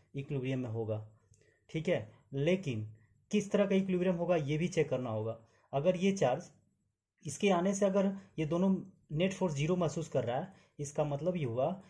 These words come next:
इसको चेक करेंगे कि अगर ये इधर मूव करता है तब क्या स्थिति होता है। तो अगर इधर मूव करेगा तो उस स्थिति में चेक कर लेंगे कि स्टेबल होगा या अनस्टेबल होगा।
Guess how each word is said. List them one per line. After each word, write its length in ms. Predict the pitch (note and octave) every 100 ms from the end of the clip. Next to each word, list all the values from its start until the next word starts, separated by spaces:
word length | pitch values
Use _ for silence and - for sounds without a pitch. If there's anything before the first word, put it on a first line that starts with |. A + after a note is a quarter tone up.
| _
इसको 240 | C#3+ - D#3
चेक 280 | - F#3+ F#3+
करेंगे 340 | B2+ B2+ D3+
कि 140 | - E3
अगर 200 | D#3+ E3+
ये 220 | E3+ F3+ F#3+
इधर 240 | C#3+ C#3+ G#3
मूव 180 | G3+ G3
करता 260 | D3+ C#3+
है 140 | F3+ F3+
तब 140 | F#3+ F#3+
क्या 200 | D#3 C3
स्थिति 280 | A2 A2+ B2
होता 260 | A2 A2
है। 120 | A2+ - _ _ _
तो 40 | C#3
अगर 200 | C3 D#3
इधर 220 | D#3+ G#3+
मूव 180 | G3 F#3+
करेगा 360 | C3 A#2 C3 F#3+ - _ _ -
तो 100 | F#3 -
उस 180 | F#3+ G3
स्थिति 300 | F#3+ E3+ F#3
में 160 | F3+ F3
चेक 200 | F#3+ F#3+
कर 100 | F3
लेंगे 180 | F3 F#3
कि 180 | F#3 D3+
स्टेबल 300 | - D#3 F3
होगा 300 | D#3+ F3+ G#3
या 140 | D3+ D#3
अनस्टेबल 480 | C#3 A#2 B2+ A2+
होगा। 240 | A2+ A2